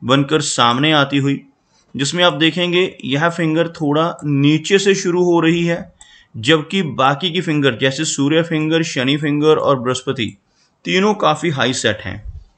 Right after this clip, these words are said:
मरकरी फिंगर का लो सेट होना नेटिव को थोड़ी शाई नेचर देता है, लेकिन अगर हम इस फिंगर की लंबाई की बात करें तो बहुत अच्छी लंबाई है, बिल्कुल स्ट्रेट फिंगर है।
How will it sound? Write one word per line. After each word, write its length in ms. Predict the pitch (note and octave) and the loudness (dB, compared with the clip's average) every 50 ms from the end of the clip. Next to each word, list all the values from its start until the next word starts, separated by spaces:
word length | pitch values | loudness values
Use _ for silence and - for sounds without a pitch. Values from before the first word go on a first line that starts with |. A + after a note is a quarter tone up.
| _ _ _ _ _ _ - _ _ - | _ _ _ _ _ _ -20 _ _ -4
मरकरी 380 | B2+ C3 C#3 C#3 C#3 F3+ G#3 | 0 0 0 0 0 -2 -2
फिंगर 340 | E3+ F#3+ F#3 F#3+ F#3+ G#3+ G#3 | 0 0 -2 2 2 0 2
का 140 | G3+ G#3+ G#3 | 2 2 2
लो 240 | F#3 C#3+ C3+ D3+ E3+ | 2 2 0 0 0
सेट 260 | E3 - F#3+ F#3 F#3 | 2 2 0 0 0
होना 320 | F3+ F3 E3+ E3+ F3+ F#3 - _ _ _ _ - _ - _ _ - | -2 0 0 0 0 -2 -8 _ _ _ _ -20 _ -20 _ _ 0
नेटिव 320 | C3+ D3+ D#3+ E3 F#3+ G3 | 2 2 4 4 2 0
को 160 | F#3+ F#3+ G3+ G3 | 2 2 0 2
थोड़ी 280 | - G3 F3+ F3 G3 - | 2 0 2 2 2 0
शाई 380 | - - - A#2 B2 C#3 D#3+ | 0 0 0 0 0 0 -2
नेचर 360 | F3 F3 F3 E3+ - F3+ E3+ | -2 -4 -6 -4 -2 -2 -2
देता 320 | D#3+ D#3+ D#3+ D3+ D#3 D#3 D#3 | 0 0 0 0 0 0 0
है, 180 | D3+ D#3 D#3 - _ _ - - - _ _ | 0 -2 -6 -8 _ _ -20 -20 -20 _ _
लेकिन 220 | - C#3+ D3+ E3+ | -2 0 2 2
अगर 180 | E3+ E3 E3 F3 | 2 4 4 4
हम 140 | F3+ F3+ F#3 | 2 2 0
इस 120 | F3+ F3 - | -4 -4 -2
फिंगर 400 | E3+ D#3+ D#3+ E3 E3+ F#3 F#3+ F#3 | -2 0 0 2 2 2 0 0
की 360 | F#3 F#3 F#3 F#3 F#3+ F#3+ - - | -2 -2 -2 -2 -2 -4 -4 -2
लंबाई 640 | C#3 C3 B2 A#2+ A#2+ A#2+ A#2+ A#2+ A#2+ B2+ C#3+ E3 | -2 0 0 0 0 2 2 2 4 4 4 2
की 140 | E3+ E3+ F#3 | 0 -2 -2
बात 280 | E3+ E3+ E3+ E3+ E3 E3+ - | 0 2 2 2 0 0 0
करें 200 | E3+ E3 D#3+ D#3+ | 2 2 2 0
तो 100 | E3 E3 | -2 -4
बहुत 260 | C#3 A#2 - B2 D3 D3+ | -2 -2 0 0 2 0
अच्छी 260 | D3+ D3+ - E3 D#3 | 0 -2 -2 -2 0
लंबाई 400 | C#3 C3+ C3 B2 A#2 B2 C3 C#3+ | 0 0 -2 0 -2 -2 0 0
है, 180 | D3 D#3 D3 | 0 0 0
बिल्कुल 320 | B2+ B2 B2 B2 - E3 E3 | 0 -4 -4 0 0 0 0
स्ट्रेट 380 | E3 - - D3+ E3+ F#3 F#3 | 0 -4 -4 0 0 0 0
फिंगर 360 | - - F#3+ E3 E3+ E3+ E3+ E3 | 0 -4 -4 -2 2 2 2 2
है। 200 | E3+ E3 - | 2 -2 -4